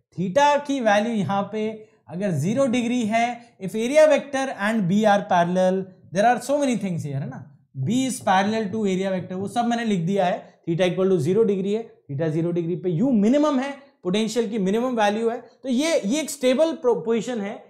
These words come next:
यहाँ पे ये आना चाहेगा। अगर इसको मैं राइट में डिफ्लेक्ट कर दूं तो टॉर्क इसको इस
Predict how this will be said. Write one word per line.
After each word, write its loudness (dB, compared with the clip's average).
यहाँ 2
पे -2
ये 2
आना 2
चाहेगा। -8
अगर 0
इसको -4
मैं -4
राइट 2
में 0
डिफ्लेक्ट -2
कर -2
दूं -6
तो -14
टॉर्क 2
इसको 0
इस 0